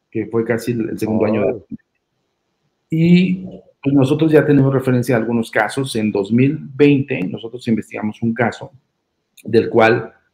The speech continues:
Speaker 1: incluso, este, dentro de la serie, estos pantáculos que ven atrás, estos son, eh, sigilos o pantáculos, que son sellos de demonios.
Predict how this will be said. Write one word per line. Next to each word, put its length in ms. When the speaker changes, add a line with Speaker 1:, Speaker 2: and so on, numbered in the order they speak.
Speaker 1:
incluso, 880
este, 720
dentro 280
de 60
la 140
serie, 420
estos 420
pantáculos 600
que 80
ven 180
atrás, 500
estos 260
son, 320
eh, 180
sigilos 540
o 100
pantáculos, 800
que 80
son 200
sellos 360
de 140
demonios. 680